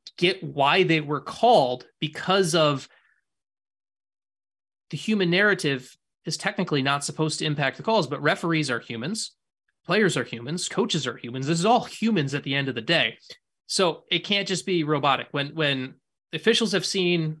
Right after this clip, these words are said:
how Foligno's, how Foligno and has been handled all series, and they've been hearing from the Stars coaches about it, and at the same time, the Wild are complaining about they're not penalized,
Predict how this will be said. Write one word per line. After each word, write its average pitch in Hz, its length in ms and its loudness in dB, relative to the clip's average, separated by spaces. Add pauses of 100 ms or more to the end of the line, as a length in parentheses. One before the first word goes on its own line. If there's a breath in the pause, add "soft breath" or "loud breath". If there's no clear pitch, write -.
how 165 240 2
Foligno's, 160 680 -2
how 160 300 -2
Foligno 151 460 0
and 139 420 -4 (180)
has 139 140 -4
been 135 100 -4
handled 139 300 -2
all 127 100 -6
series, 185 400 2
and 139 100 -2
they've 131 100 0
been 135 120 -4 (360 loud breath)
hearing 175 240 4
from 147 120 -4
the 135 60 -4
Stars 139 300 0
coaches 202 340 0
about 170 320 2
it, 165 140 2
and 143 120 -2
at 127 80 -4
the 143 60 -14
same 160 260 -2
time, 147 280 0
the 127 80 0
Wild 147 420 0
are 127 260 0 (280)
complaining 170 420 2
about 143 180 2
they're 135 80 -2
not 127 200 -4
penalized, 190 540 2